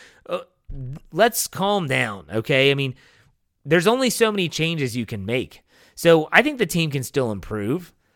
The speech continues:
And Matt Canada, I spoke about his media session. He said, "W-, we're still doing the basic stuff really bad. And we've been hammered in practice." He goes, "I know the guys are sick and tired of it, but until they start fixing it,"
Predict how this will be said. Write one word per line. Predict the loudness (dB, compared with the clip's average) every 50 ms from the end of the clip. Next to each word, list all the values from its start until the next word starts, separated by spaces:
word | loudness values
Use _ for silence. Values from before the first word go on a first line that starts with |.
| _ _ -6
And | -4 0
Matt | 0 0 0 0 -4
Canada, | -4 -4 -2 0 0 0 0
I | 0 -2
spoke | -2 -2 -4 -2 -2
about | 0 0 0 0
his | 0 -2 -2 -2
media | -4 -6 -6 -4 -4 -4
session. | -4 -4 -4 -4 -4 -6 -8
He | -10 -10 -8
said, | -8 -8 -8 -10 -10 -12
"W-, | -14 -12 -12 -14 -8 -2
we're | 0 0 0
still | 0 0 -2 -2
doing | -2 0 0 0 0 -2
the | -2
basic | 0 0 0 0 -2 -4 -8
stuff | -6 -6 -6 -6 -4
really | -2 0 0 0
bad. | -2 -4 -6 -6 -6 -8 -12 -20 -20 _ _ _ _ _ _ _ _ _ _
And | -6 -4 -4 0 2
we've | 2 2 2
been | 0 -2
hammered | -2 -2 -2 -2 -2 -2 -4 -4
in | -6 -8 -4
practice." | -2 -2 -2 -2 -4 -8
He | -8 -6
goes, | -4 -2
"I | -2 0
know | 0 0
the | -2 0
guys | 0 0 0 0
are | -4 -6
sick | -4 -4 -4
and | -4 -4
tired | -2 0 0 0 0 -2
of | -4 -6
it, | -10
but | -12 -12
until | -8 -8 -6
they | -4 -4
start | -4 -2 -4 -4 -4 -6
fixing | -4 -4 -4 -4 -4 -8 -10 -10
it," | -10 -12 -14